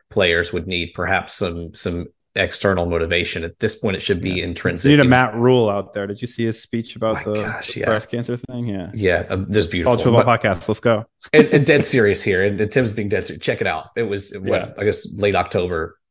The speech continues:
Speaker 1: Uh, stunning pregame speech from Matt about, yeah, it, it just, just watch it. It's very good. It's, it's very good.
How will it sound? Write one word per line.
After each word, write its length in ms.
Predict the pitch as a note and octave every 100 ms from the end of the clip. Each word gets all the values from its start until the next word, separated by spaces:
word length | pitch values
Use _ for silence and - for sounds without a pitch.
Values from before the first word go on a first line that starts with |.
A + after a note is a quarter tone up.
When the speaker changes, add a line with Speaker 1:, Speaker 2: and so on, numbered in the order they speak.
| -
Speaker 1:
Uh, 280 | - E2 E2 - -
stunning 500 | - - A2 D#2+ G2+ -
pregame 500 | A2 F#2+ F2+ E2+ -
speech 360 | - F2+ -
from 200 | - F#2+
Matt 280 | F2 E2+ - _ -
about, 460 | F#2 F2 F2 - - _ _ -
yeah, 200 | - F#2
it, 220 | G#2 F#2
it 140 | G2 -
just, 180 | A#2 -
just 180 | E3 -
watch 220 | F2 -
it. 80 | F2+
It's 140 | A#2
very 200 | - F2
good. 180 | E2 D#2+
It's, 200 | - G2+
it's 200 | - G#2+
very 180 | F#2+ F2
good. 240 | G2 -